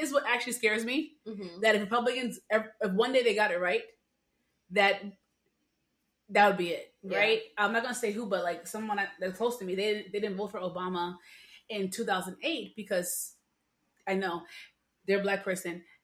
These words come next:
Speaker 1: They didn't vote for Obama in two thousand eight because they were like, "He supports abortion." I was like, "He, does he support abortion or does he support your right to choose what to do with your body?" Right?
Speaker 2: Right.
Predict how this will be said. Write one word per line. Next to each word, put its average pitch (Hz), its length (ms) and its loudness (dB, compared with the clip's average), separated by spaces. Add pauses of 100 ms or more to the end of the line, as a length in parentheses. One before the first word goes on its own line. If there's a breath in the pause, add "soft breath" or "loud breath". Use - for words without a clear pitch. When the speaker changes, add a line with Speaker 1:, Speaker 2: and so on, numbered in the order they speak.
(140)
Speaker 1:
They - 80 4
didn't 240 160 0
vote 240 180 -2
for 269 80 -6
Obama 180 500 -2
in 185 100 -6
two 208 140 -10
thousand 175 360 -6
eight 185 280 -6
because 170 720 -8
they 175 120 -8
were 175 100 -6
like, 165 240 -8
"He 185 160 -6
supports 165 380 -10
abortion." 214 420 -4
I 165 80 -4
was 165 100 -6
like, 160 140 -4
"He, 190 120 -8 (140)
does 190 120 -6
he 269 80 -6
support 277 320 -2
abortion 262 380 -6
or 233 40 -6
does 214 160 -4
he 233 80 -8
support - 640 -8
your 180 280 -8 (240)
right 196 340 -8
to 190 100 -10
choose 208 560 -10
what 190 100 -8
to 185 40 -6
do 175 80 -8
with 170 140 -12
your 160 80 -12
body?" 160 440 -6
Right? 175 220 -4
Speaker 2:
Right. 160 260 -6